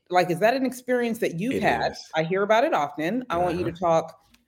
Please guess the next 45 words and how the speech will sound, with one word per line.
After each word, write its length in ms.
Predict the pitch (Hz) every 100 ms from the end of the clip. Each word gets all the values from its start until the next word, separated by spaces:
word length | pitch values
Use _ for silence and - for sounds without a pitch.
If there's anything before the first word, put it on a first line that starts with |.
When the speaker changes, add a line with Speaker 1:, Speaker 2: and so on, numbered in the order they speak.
| _
Speaker 1:
me 180 | 147 160
through 220 | 170 175
that. 160 | 156 151
And 160 | 196
for 100 | 294
any 160 | 285 269
of 80 | 233
you 140 | 247
leaders 320 | 240 254 220 190
out 220 | 180 175
there, 260 | 170 180 180
any 160 | 165
of 140 | 156 151
you 380 | 147 143 135
check 260 | 135 208 202
writers, 640 | 202 196 196 190 185 180
decision 480 | 143 151 254 220 208
makers 460 | 196 185 185 175 170 - _
that 180 | 156 156
feel 100 | 180
like 200 | 143 -
you 100 | 214
are 140 | 214
right 260 | 196 196 196
and 140 | 180
your 100 | 160
team 420 | 160 233 220 208 185
is 80 |
messing 360 | 175 175 170 160
things 260 | 165 160 139
Speaker 2:
Mm-hmm. 180 | 214 214
Speaker 1:
up, 100 | - - _ _ _
I 40 | 185
want 220 | 202 202
you 60 | 196
to 80 |
hear, 380 | 180 170 160 165
hear 240 | _ 185 170
what 100 | 147
Mister, 540 | 151 147 - 143 -
uh, 300 | 135 131 127 127 _ _ _ _
Henderson 320 | 151 139 139
has 160 | 131 -
to 100 | -
say. 200 | -